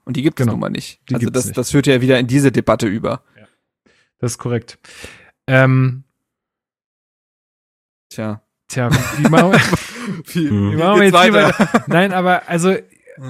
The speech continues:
Speaker 2: aber ihr
Speaker 1: ja.
Speaker 2: versteht meinen Punkt, oder? Diese, diese Sache, ich, natürlich will ich nicht, dass Hertha B S C
Speaker 3: Genau.
Speaker 2: absteigt. Ich würde mich freuen, wenn wir es hinkriegen. Aber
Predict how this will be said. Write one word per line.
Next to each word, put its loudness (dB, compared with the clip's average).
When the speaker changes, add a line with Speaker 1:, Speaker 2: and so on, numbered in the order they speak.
Speaker 2:
aber 0
ihr 4
Speaker 1:
ja. 2
Speaker 2:
versteht -2
meinen -2
Punkt, -2
oder? -2
Diese, -6
diese -8
Sache, -4
ich, -10
natürlich 0
will 4
ich 0
nicht, 2
dass 0
Hertha 0
B 2
S -2
C -2
Speaker 3:
Genau. 2
Speaker 2:
absteigt. -2
Ich -6
würde 4
mich -2
freuen, 0
wenn 2
wir 0
es -6
hinkriegen. -2
Aber -2